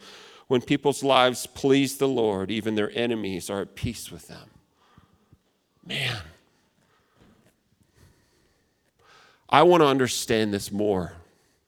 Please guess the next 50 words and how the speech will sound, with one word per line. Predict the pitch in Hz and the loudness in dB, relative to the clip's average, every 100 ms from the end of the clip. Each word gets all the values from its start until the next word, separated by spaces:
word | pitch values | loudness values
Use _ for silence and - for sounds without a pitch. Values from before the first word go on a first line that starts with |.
| _ _ _ _ _ - | _ _ _ _ _ 2
I | 139 | 2
feel | - 147 | 4 2
like | 135 - | 2 2
I'm, | 120 120 | 0 2
like, | 110 104 - | 2 0 0
at, | 113 110 | 0 2
like, | 110 98 | 0 0
one | 110 123 123 | 0 0 -2
percent | - - - 110 101 101 | -8 -10 -6 -6 -6 -10
of | 92 | -8
understanding | 101 98 - - 101 90 95 | -8 -8 -10 -8 -6 -6 -6
here. | 101 | -6
I | 95 | -6
think | 92 117 - | -6 -10 -8
there's | 98 | -8
something | - - - 135 117 110 | -8 -10 -6 -6 -6 -8
so | 98 - 127 | -6 -2 -2
rich | 123 113 - | 0 -4 -6
and | 104 | -12
deep | 90 104 95 | -10 -10 -10
here. | 107 - - _ _ _ _ _ _ _ _ _ _ _ _ | -14 -14 -16 _ _ _ _ _ _ _ _ _ _ _ _
But | 127 - | -8 -4
the | |
point | 135 - - 180 160 147 - | -4 -6 -2 0 2 0 -2
is | 127 117 107 - - - - - - _ _ _ - _ - | -2 -2 -4 -10 -16 -18 -20 -20 -20 _ _ _ -20 _ 0
that | 135 131 | 0 4
God | 151 - 113 | 4 4 4
did | 143 165 | 4 4
something | - 160 156 160 | 2 0 2 -2
for | 143 147 139 | 0 2 2
us | 131 131 | 2 -2
with | 123 | -4
his | 110 107 | -4 -2
love | 127 139 139 | 2 2 4
and | 139 | 2
his | 117 | 0
mercy | 120 120 - 113 | -2 -2 -2 -4
that | 101 | -2
we | 113 | -4
can't | 117 - 135 - | -4 -2 -2 -4
do | 131 | -10
for | 131 - 123 | -10 -6 -6
ourselves, | 110 - 131 123 104 - | -6 -8 -6 -6 -8 -10
but | 110 | -8
we | 120 | -4
have | 127 123 | -4 -4
a | 107 | -8
role | 107 120 135 151 | -2 2 2 0
to | 147 - | -6 -14
play | - - 131 113 101 82 | -14 -10 -8 -8 -12 -16